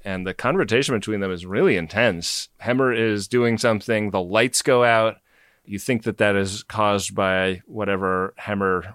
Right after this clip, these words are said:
was messing with, but the patients in the Super Six Bay are dismayed by the lack of light, and this is enough for Mabenga to get Hemmer out of the room.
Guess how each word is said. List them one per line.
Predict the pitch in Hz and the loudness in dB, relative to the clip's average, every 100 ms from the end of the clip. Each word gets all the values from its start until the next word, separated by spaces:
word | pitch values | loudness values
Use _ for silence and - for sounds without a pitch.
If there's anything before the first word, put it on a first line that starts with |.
| - | -8
was | 101 92 90 90 - - _ - | -4 -4 -4 -6 -8 -12 _ -4
messing | 107 92 104 92 | -2 -2 -4 -4
with, | 87 85 - | -6 -6 -8
but | - 90 - | -4 -4 -2
the | 110 | 0
patients | 143 135 120 104 95 - - - _ _ _ _ | 2 4 4 2 0 -2 -4 -8 _ _ _ _
in | 104 98 | -6 -4
the | 95 92 | -2 -4
Super | - 127 110 | -2 -2 -2
Six | 104 98 92 | -2 -2 -4
Bay | - 95 85 85 82 - | -2 0 0 -4 -6 -6
are | 101 92 87 90 | -2 0 -2 -4
dismayed | - 101 - 104 101 87 | -2 -2 0 0 2 0
by | 90 85 80 82 - - | -2 -2 -2 -6 -12 -6
the | 101 | -2
lack | 92 85 92 | -2 -2 -6
of | 85 | -8
light, | 90 80 78 _ | -6 -6 -8 _
and | 101 98 90 _ - | -10 -10 -10 _ -12
this | 117 107 | -6 -4
is | 101 92 | -4 -4
enough | 95 92 - | -2 -2 -2
for | 104 90 87 - _ _ - | -4 -4 -4 -8 _ _ -8
Mabenga | 104 95 92 87 - | -4 -2 -2 -2 -4
to | 95 85 82 _ _ _ - | -6 -6 -8 _ _ _ -4
get | 92 - - | -4 -6 -14
Hemmer | - 95 92 90 - _ - _ _ - | -8 -4 -4 -6 -10 _ -20 _ _ -2
out | 101 101 | 0 0
of | 92 | -2
the | |
room. | 90 92 71 - | -4 -6 -6 -10